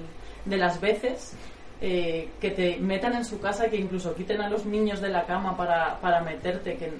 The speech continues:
no solo, no solo que estés bajo techo y que estés seguro, ¿no? Es, es cuando estás tanto tiempo fuera, cada, cada noche teníamos una familia nueva y,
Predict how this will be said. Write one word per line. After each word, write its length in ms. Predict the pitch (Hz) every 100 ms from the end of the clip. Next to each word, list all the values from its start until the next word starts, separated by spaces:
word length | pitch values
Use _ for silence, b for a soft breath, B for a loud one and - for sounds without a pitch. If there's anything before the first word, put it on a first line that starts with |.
| 165
no 100 | 170
solo, 460 | - 220 208 196 180 B B B -
no 120 | 202
solo 260 | 262 247 220
que 80 | 185
estés 260 | - 196
bajo 280 | 170 175 175
techo 440 | 175 185 - 180
y 120 | 175 175
que 80 |
estés 240 | 175 - 175
seguro, 400 | 180 156 190 -
¿no? 160 | 170
Es, 180 | 226 -
es 260 | - 170 - -
cuando 220 | 165 160
estás 380 | - - 170 -
tanto 220 | 196 196
tiempo 300 | 202 196 185
fuera, 340 | - 202 214 214
cada, 480 | 190 175 180 175 B B B - - -
cada 200 | 175 185
noche 540 | 190 185 220 214 208
teníamos 320 | 208 196 185
una 120 | 196 196
familia 360 | 214 214 208
nueva 380 | 170 190 208 143
y, 340 | 285 285 269